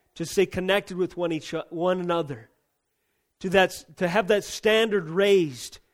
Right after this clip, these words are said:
more and more often in our heart, in our soul, in our consciousness of the holiness of God,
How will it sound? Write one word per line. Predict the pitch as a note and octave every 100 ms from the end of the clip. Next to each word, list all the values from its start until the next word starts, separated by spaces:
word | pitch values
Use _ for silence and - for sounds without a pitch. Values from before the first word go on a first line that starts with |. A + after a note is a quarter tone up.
| _ _ _
more | F3+ A#3 B3+
and | B3
more | A3 A3
often | G#3 G3+ G3 D#3+ C3 C3+ _ -
in | F#3+
our | F3
heart, | - G#3+ G#3+ F3+
in | F3
our | E3+
soul, | - A3 G#3 G3
in | E3+
our | D#3+
consciousness | - A3 G#3 G3+ - E3+ - - - -
of | F3+ E3+
the | D#3+
holiness | - A#3+ A3 G3 -
of | F#3 D3
God, | F3+ F3+ D3